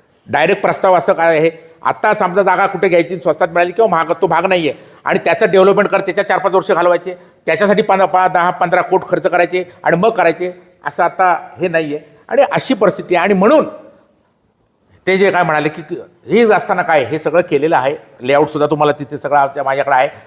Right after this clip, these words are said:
तो सगळा प्रस्ताव आहे आणि म्हणून नांदगावला जागेची आवश्यकता आहे. त्याचप्रमाणे आळेफाट्याला पण, आळेफाट्याला प्रस्ताव आला नाही, आळेफाट्याला सुद्धा अत्यंत जागेची मोठी आवश्यकता आहे आमची.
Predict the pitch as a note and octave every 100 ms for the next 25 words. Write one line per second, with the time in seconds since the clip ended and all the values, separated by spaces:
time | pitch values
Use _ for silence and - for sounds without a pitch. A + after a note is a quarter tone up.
0 | _ _ D#3 D3+ C#3+ C#3+ C3 C#3 C#3+ D#3
1 | D#3 C#3+ G3 D#3+ C#3 C3+ B2+ B2+ A#2+ B2
2 | A2+ A2+ - A2 - _ _ _ E3 F3+
3 | F#3 F3+ F3 E3 E3+ - E3 D#3+ D#3+ D#3
4 | D#3+ D#3 D3+ D#3 C#3 - D#3+ C3+ C3+ A#2+
5 | - _ _ _ _ - C#3+ D3+ D#3 E3+
6 | E3+ D#3 D3+ D#3+ D3+ D3 C#3+ C#3+ C#3 D3
7 | C#3 B2+ - C#3 C3 A2+